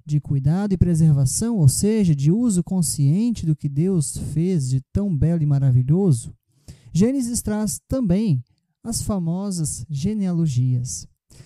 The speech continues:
As genealogias são importantes, pois nos ajudam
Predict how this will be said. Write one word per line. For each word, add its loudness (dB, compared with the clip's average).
As -2
genealogias 0
são 0
importantes, -2
pois 0
nos 0
ajudam 0